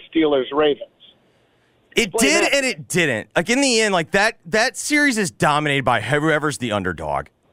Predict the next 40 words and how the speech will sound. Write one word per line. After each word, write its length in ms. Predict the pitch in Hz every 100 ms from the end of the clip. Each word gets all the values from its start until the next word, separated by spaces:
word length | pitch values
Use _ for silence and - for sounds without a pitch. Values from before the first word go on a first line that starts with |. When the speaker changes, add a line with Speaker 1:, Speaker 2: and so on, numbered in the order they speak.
| _ _ _ _ _ _ _ _ _ _ _ _ - - _ - - - - _ - _
Speaker 1:
Well, 180 | 254 226
and 100 | 196
it 100 | 196
wasn't, 300 | 247 240 175
like, 120 | 165
a 80 | 165
thing 160 | 180 143
of 120 | -
beauty. 540 | 127 175 220 127 - _ _ _
Speaker 2:
No, 300 | 147 190 175
Speaker 1:
Uh, 60 | 160
Speaker 2:
I 80 | 185
mean, 240 | 202 202 185
like, 160 | 170 185
Speaker 1:
it, 60 | 185
it 60 |
Speaker 2:
Lamar's 460 | 185 196 196 226 240
Speaker 1:
wasn't 160 | 180 170
like, 140 | 175
Speaker 2:
numbers 200 | 233 208 - -
Speaker 1:
"Oh, 40 |
my 200 | 254 247 196
God, 60 |
where 220 | 208 233
have 100 | 247
these 180 | 196 262 -
Steelers 340 | 220 185 151 127
been? 260 | 156 139 143
They're 160 | 190
back." 420 | - 208 - - - _ _ _
Speaker 2:
Lamar's 460 | 170 180 202 240
Speaker 1:
You 60 | 160
know? 80 | 160
Speaker 2:
numbers 320 | 175 202 160
were 100 | 170
bad, 460 | 120 117 127 135 127
but 80 |
it's 120 | 135 147
like, 200 | 123 - -
if, 220 | 160 -